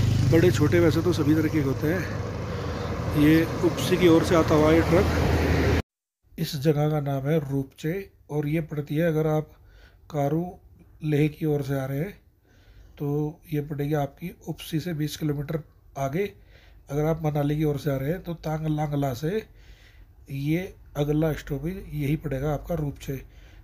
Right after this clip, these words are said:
और ये इसकी बीच की दूरी है करीब अस्सी से नब्बे किलोमीटर। इसके बीच में आपको कोई भी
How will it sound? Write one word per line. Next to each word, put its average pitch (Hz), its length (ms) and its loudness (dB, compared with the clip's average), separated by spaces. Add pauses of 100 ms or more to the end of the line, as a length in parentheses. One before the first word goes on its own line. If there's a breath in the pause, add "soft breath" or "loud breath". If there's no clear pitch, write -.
(120)
और 143 160 -4
ये 151 220 -2
इसकी 147 200 -8
बीच 156 240 -4
की 156 100 -4
दूरी 143 220 -2
है 156 80 2
करीब 147 340 -4 (1200)
अस्सी 151 300 -4
से - 140 -4
नब्बे 143 280 -2
किलोमीटर। 139 580 -4
इसके - 240 -6
बीच 151 240 -4
में 156 120 -2
आपको 151 240 -2
कोई 147 320 -4
भी 139 240 -4